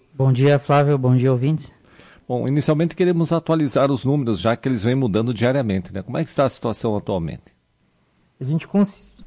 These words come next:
Speaker 3: continua numa crescente do número de casos. Se não me falha a memória, na semana passada foram cento e treze casos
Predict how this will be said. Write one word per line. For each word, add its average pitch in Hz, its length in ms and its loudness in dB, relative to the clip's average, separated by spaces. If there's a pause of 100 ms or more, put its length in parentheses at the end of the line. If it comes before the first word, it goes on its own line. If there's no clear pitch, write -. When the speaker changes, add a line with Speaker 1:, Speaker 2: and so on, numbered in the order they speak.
(100)
Speaker 3:
continua 165 400 2
numa 190 200 4
crescente 196 600 2
do 139 120 -4
número 147 320 0
de 147 100 -6
casos. 120 560 -4 (640)
Se - 160 -4
não 160 100 4
me 180 80 4
falha 165 260 4
a 156 40 4
memória, 156 420 2
na 139 100 -4
semana 147 320 -4
passada 143 520 -4
foram 135 280 -4
cento 170 340 2
e 160 40 0
treze 131 340 -2
casos 185 640 -2